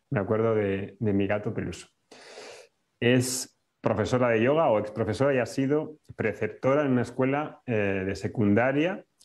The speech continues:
y en una cárcel de mujeres, ¿no? Y vives en Buenos Aires y te tenemos en la escuela desde el dos mil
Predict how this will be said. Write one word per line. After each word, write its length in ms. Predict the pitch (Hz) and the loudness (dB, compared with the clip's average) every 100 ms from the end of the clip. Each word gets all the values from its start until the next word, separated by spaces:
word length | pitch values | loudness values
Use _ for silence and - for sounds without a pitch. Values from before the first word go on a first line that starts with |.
| - | -2
y 100 | 107 | 0
en 140 | 104 | 2
una 180 | 127 117 | 0 0
cárcel 480 | 135 147 170 165 110 | -2 -2 -4 -2 -2
de 100 | 101 | -2
mujeres, 540 | 95 - 101 90 90 | -2 -2 -4 -4 -6
¿no? 220 | 147 180 | -6 -6
Y 340 | - 110 120 107 | -2 2 2 2
vives 340 | 107 110 110 | 2 2 0
en 420 | 104 98 95 104 - | 0 0 -2 -4 -4
Buenos 420 | 113 95 95 - | -2 0 -2 -2
Aires 520 | 123 135 151 165 - _ _ _ _ _ _ | 0 0 0 -4 -14 _ _ _ _ _ _
y 140 | 117 | -6
te 640 | 90 101 98 98 98 95 - 135 | 0 0 0 -2 -4 -6 -10 -8
tenemos 400 | - 98 107 107 | -2 2 2 2
en 60 | 107 | 0
la 60 | |
escuela 380 | 104 - 117 131 | 0 0 0 2
desde 220 | 117 98 | 2 2
el 100 | 98 | 2
dos 180 | 95 98 | 0 0
mil 440 | 101 110 113 113 | 0 0 0 -4